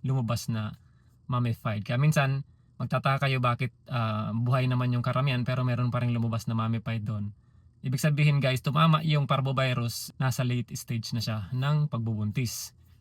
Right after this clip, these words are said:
Ibig sabihin, eh, kaya nang mag-survive ng mga piglets, kaya, ah, nalabanan nila yung virus. Pero yung iba, hindi nila kinayanan, namatay,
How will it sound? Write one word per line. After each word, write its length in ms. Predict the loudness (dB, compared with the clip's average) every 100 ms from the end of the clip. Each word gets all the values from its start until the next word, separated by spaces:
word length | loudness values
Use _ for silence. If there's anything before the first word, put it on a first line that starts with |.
| -10
Ibig 160 | -4 -2
sabihin, 400 | 0 2 4 2
eh, 60 | 2
kaya 240 | 2 2
nang 160 | 2 2
mag-survive 800 | 0 -2 -6 0 2 4 4 2
ng 160 | 0
mga 180 | 0 -2 -2
piglets, 560 | -2 -2 -4 -6 -12 -16 -20 -20 -4
kaya, 400 | 0 0 0 -6 -20 -20 -16 -4
ah, 560 | 0 2 2 0 0
nalabanan 480 | 4 4 4 4 2
nila 240 | 2 0
yung 400 | 0 0 0 -2 -2
virus. 560 | -4 -4 -6 -8 -14 -4
Pero 240 | 2 4
yung 80 | 6
iba, 320 | 6 4 2
hindi 240 | 0 -2 0
nila 240 | -2 -2
kinayanan, 560 | -2 -2 -2 -2 -4 -6 -10 -6
namatay, 640 | 2 2 4 0 0 -4